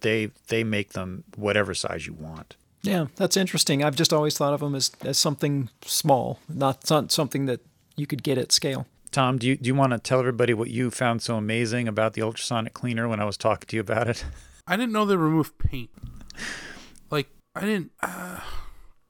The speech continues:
Speaker 3: I haven't Googled it yet, but I believe you. But it seems too good to be true.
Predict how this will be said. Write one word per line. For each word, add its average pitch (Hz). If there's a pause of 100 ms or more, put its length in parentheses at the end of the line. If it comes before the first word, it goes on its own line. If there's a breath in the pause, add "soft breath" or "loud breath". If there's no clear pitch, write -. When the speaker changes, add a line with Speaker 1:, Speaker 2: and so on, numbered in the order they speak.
(560)
Speaker 3:
I 180
haven't 190
Googled 143
it 113
yet, 127 (720)
but 139
I 135 (200)
believe 139
you. 117 (760 soft breath)
But 135 (260)
it 147
seems -
too 180
good 151
to 135
be 135
true. 113